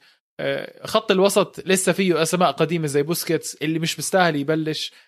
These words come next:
رودري مو-، يعني ما بعرف، أنا بصراحة متوتر من موضوع إسبانيا. أنا كنت زمان أرتاح لإسبانيا لما أشوفها بتلعب،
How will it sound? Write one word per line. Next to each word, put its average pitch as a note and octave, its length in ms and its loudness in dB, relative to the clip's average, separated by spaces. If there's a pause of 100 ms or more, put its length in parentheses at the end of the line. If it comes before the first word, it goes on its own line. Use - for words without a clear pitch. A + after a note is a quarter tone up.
(140)
رودري D3+ 300 2
مو-، C#3 260 -4
يعني D#3+ 280 2 (260)
ما B3 60 8
بعرف، F#3 280 6
أنا A3 140 6
بصراحة G#3+ 380 4
متوتر E3 680 2
من D3+ 140 0
موضوع C#3 320 2
إسبانيا. C#3 440 -2
أنا F#3 120 2
كنت F#3 200 0
زمان F#3 260 4
أرتاح E3 400 4
لإسبانيا D3+ 580 0
لما C#3 200 -2
أشوفها C#3+ 260 -2
بتلعب، D3+ 420 0